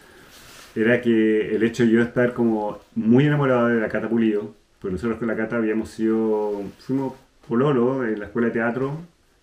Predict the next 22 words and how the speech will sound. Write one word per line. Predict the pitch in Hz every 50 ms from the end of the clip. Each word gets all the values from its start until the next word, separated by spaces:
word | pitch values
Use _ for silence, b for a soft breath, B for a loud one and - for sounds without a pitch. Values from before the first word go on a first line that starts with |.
| _ _ _
tuvimos, | - - 98 101 104 - 98 95 92 90
no | 82
sé, | 76 - 87 76 73 _ _ _ _ _ _ _ _ _ _ _ _ _ _ _ _ _ _ _ _ - - - - - -
fueron | - - 110 101
como | 90 98 98 90
tres | 101 107 117
años | 113 120 127 127 127 117
de | 113
mucha | 110 113 117 123 131 123 - 123
intensidad | 117 110 113 107 - - 107 104
entre | - 110
medio, | 101 98 - - - 131 123 120 117 101 92 98
<laughs> |
como, | 113 107 101 101 104 107 - - - - -
fuimos | - - 139 135 131 131
muy, | 131 131 131 135 139 139 139 139 135
fue | - - 151
mi | 156 147 123
primer | 139 135 139 143 139
como | - 139 127 113
amor. | 104 98 101 117 - - b b b b b b b b b b b b b b b b b b _ _ -
Entonces, | - 95 - - 120 120 123 120 - - 123 123 120 120 120 120 117 113 113 - - -